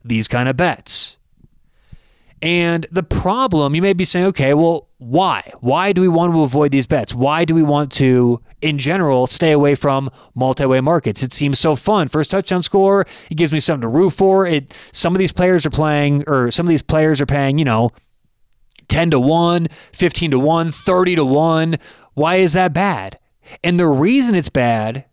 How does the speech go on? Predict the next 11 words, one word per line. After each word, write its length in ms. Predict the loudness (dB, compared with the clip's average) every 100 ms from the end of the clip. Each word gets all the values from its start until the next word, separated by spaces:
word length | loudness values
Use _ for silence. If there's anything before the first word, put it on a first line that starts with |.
| _ _ _ -20 -4
is 140 | -4 -2
because 380 | -4 0 0
of 100 | 0
the 140 | 0 -2
household. 1400 | -2 -2 0 0 -2 -6 -8 _ _ -4 -2 -4 _ -20 _ _ _ _ _ _ _ _ _ -20 -4
Now, 140 | -2
the 60 | 0
household 960 | -2 0 0 0 0 2 2 2 -2 -6 _ _ -20 -4
is 160 | -2 0
defined 540 | -4 -2 -2 0 0
as 420 | 2 2 0 -2